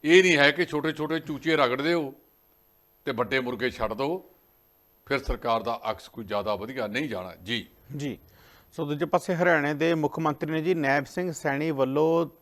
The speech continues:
Speaker 2: ਪ੍ਰਧਾਨ ਮੰਤਰੀ ਨਰਿੰਦਰ ਮੋਦੀ ਦੇ ਨਾਲ ਮੁਲਾਕਾਤ ਕੀਤੀ ਗਈ ਹੈ ਤੇ ਕਈ ਗੱਲਾਂ ਨੂੰ ਲੈ ਕੇ ਵਿਚਾਰ ਚਰਚਾ ਵੀ ਹੋਈ ਉਹਨਾਂ ਦੀ। ਜੀ।
Speaker 1: ਦੇਖੋ, ਨੈਬ ਸਿੰਘ ਸੈਣੀ ਇਸ ਵੇਲੇ ਹਰਿਆਣੇ ਦੇ ਮੁੱਖ ਮੰਤਰੀ ਨੇ।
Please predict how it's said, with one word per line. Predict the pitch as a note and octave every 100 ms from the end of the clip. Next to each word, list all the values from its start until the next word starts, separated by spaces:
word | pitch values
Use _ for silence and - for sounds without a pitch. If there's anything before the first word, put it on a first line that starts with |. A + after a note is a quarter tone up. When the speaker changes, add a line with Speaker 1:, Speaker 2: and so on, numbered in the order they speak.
| -
Speaker 2:
ਪ੍ਰਧਾਨ | E3+ D#3 D3
ਮੰਤਰੀ | D3 C#3 C#3 C3+
ਨਰਿੰਦਰ | C3+ D3 D3
ਮੋਦੀ | D#3 C#3+ C#3 D#3+
ਦੇ | D3+
ਨਾਲ | D3+ D3+
ਮੁਲਾਕਾਤ | D3 C3+ C#3 - D3+ - -
ਕੀਤੀ | C#3 E3+ C3+
ਗਈ | C3+
ਹੈ |
ਤੇ | C#3 E3
ਕਈ | D3+ E3+ E3+
ਗੱਲਾਂ | C#3 B2+ C#3
ਨੂੰ | C#3+
ਲੈ | B2
ਕੇ | D#3
ਵਿਚਾਰ | C3+ A#2+ C3 A#2+
ਚਰਚਾ | C3 A2 D3+
ਵੀ | C#3
ਹੋਈ | A#2+ G#2+
ਉਹਨਾਂ | G#2+ G#2
ਦੀ। | G2
ਜੀ। | D#2+ - _ _ _ _ _ _ _ _ _ _ _ _ _ -
Speaker 1:
ਦੇਖੋ, | A3+ A#3+
ਨੈਬ | G#3+ F#3
ਸਿੰਘ | F3 F3+
ਸੈਣੀ | - C3 D3 F3+ A#2 A#2+
ਇਸ | A#2
ਵੇਲੇ | G#2+ C3
ਹਰਿਆਣੇ | B2+ G#2 G#2+ G#2
ਦੇ | C3+
ਮੁੱਖ | C3+ -
ਮੰਤਰੀ | G#2 F2+ F2
ਨੇ। | F2